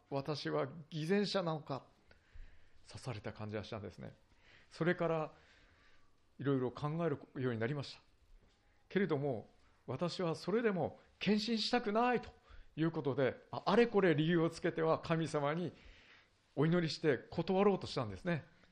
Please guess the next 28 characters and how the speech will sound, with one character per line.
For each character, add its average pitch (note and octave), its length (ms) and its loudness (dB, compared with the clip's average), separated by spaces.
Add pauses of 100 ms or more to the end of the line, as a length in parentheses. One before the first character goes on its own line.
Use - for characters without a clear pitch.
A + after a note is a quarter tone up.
(360)
あ D#3 120 2
る F3 120 2
時 D#3 240 -2
は、 E3+ 300 2 (280)
私 D#3+ 360 -4
は D#3+ 80 0
そ E3+ 120 -2
ん E3+ 40 -2
な E3 200 -2 (520)
人 D3 280 -2
格 F#3 180 -2
的 F3 160 -4
に E3 140 -2
潔 E3+ 340 -4
癖 A3+ 120 -8
な、 F3+ 260 -4 (640)
高 G#3+ 180 0
潔 G#3+ 240 0
な F#3+ 100 0
人 G3 180 0
物 D#3 220 -4
じ A2+ 80 -2
ゃ A#2 60 2
あ C3+ 60 2
り F#3+ 80 4
ま G#3 160 2
せ G#3+ 100 -2
ん。 A2 80 -4